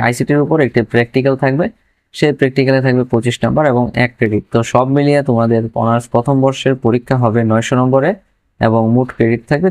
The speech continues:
ছয়ত্রিশ। তো তোমরা দেখতে পাচ্ছ যে তোমাদের প্রথম বর্ষের সিলেবাসটা কিন্তু আসলে অনেক বড়। তো সেই হিসাবে তোমাদেরকে খুব সিরিয়াসভাবে, খুব তাড়াতাড়ি পড়াশোনাটা শুরু করে দিতে হবে, তা না হলে কিন্তু তোমরা পরীক্ষায় ভালো ফলাফল করতে পারবে না। কারণ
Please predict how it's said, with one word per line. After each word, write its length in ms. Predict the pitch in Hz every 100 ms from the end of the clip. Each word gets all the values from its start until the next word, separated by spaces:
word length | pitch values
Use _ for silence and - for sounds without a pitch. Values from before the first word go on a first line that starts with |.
| 190
ছয়ত্রিশ। 460 | 127 120 - - - - _ _ _ _ _
তো 100 | 131 123 151 160
তোমরা 220 | 131 131 127
দেখতে 180 | 127 147
পাচ্ছ 180 | 127 107 127 123
যে 60 | 113
তোমাদের 240 | 117 113 110
প্রথম 200 | 117 127 123
বর্ষের 240 | 123 123 120
সিলেবাসটা 400 | 117 117 113 123
কিন্তু 160 | 123 123 117
আসলে 180 | 139 139 113
অনেক 180 | 120 120
বড়। 120 | 113 113 -
তো 60 | - 113 -
সেই 140 | 135 135
হিসাবে 300 | 127 127 131 127
তোমাদেরকে 420 | 113 113 117 - 107
খুব 160 | 117 113 - _ _ _
সিরিয়াসভাবে, 680 | - 127 127 135 123 120 110 147 175 _ _ _ _ _ _
খুব 160 | 123 120 120 _ -
তাড়াতাড়ি 400 | 127 127 127 185 190 131
পড়াশোনাটা 500 | 113 117 123 123 202 -
শুরু 160 | 156 147
করে 140 | 135 113
দিতে 160 | 110 110
হবে, 180 | 104 120 _ _ _ -
তা 80 | 120 135
না 60 | 135
হলে 140 | 127 120
কিন্তু 160 | 117 117
তোমরা 160 | 113 127
পরীক্ষায় 320 | 113 110 139 127
ভালো 140 | 110 113
ফলাফল 340 | 117 113 110 151 156
করতে 200 | 147 143
পারবে 200 | 120 113 107
না। 60 | 113
কারণ 220 | 127 123